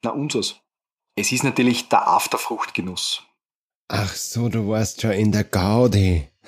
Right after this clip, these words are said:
Speaker 1: Ja, ganz genau, <laughs> ganz genau, ganz
Speaker 2: Natürlich ist das mein Lieblingswort in der Juristerei. <laughs>
Speaker 1: Und Spoiler Alert, es hat nix mit dem zum tun, wie sie sich anhört, ja.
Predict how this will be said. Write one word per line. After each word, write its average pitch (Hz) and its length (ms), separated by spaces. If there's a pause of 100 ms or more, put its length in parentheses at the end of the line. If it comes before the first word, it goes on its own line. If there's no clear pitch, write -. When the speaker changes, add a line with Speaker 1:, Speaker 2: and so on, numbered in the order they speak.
(180)
Speaker 1:
Ja, 131 300
ganz 117 560
genau, 95 360
<laughs> - 60
ganz 110 520
genau, 95 360
ganz 98 420
Speaker 2:
Natürlich 147 340
ist 135 140
das 139 140
mein 131 160
Lieblingswort 127 880 (100)
in 120 140
der 110 100
Juristerei. 98 920 (440)
<laughs> - 380 (540)
Speaker 1:
Und 131 220
Spoiler 117 360
Alert, 123 320
es 120 140
hat - 440 (140)
nix 131 360
mit 139 160
dem 120 160
zum 120 180
tun, 104 200
wie 110 40
sie 104 80
sich - 180
anhört, - 600
ja. 104 160